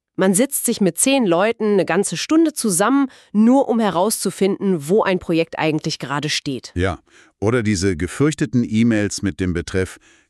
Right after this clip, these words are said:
Speaker 2: „Kann mir mal bitte jemand den aktuellen Stand schicken?“
Speaker 1: Der absolute Produktivitätskiller schlechthin. Ich meine,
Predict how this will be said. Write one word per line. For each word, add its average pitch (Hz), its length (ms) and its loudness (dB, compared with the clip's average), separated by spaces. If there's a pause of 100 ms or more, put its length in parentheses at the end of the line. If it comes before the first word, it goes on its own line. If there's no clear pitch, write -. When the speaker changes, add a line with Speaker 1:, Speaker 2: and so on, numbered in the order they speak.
Speaker 2:
„Kann 135 200 0
mir 151 120 2
mal 131 140 2
bitte 123 280 0
jemand 107 400 0
den 98 180 0
aktuellen 104 460 -2
Stand 85 320 -4
schicken?“ 67 340 -8 (300)
Speaker 1:
Der 214 160 2 (120)
absolute 233 520 2
Produktivitätskiller 175 1120 -2
schlechthin. 139 520 -4 (560)
Ich 185 120 -4
meine, 165 300 2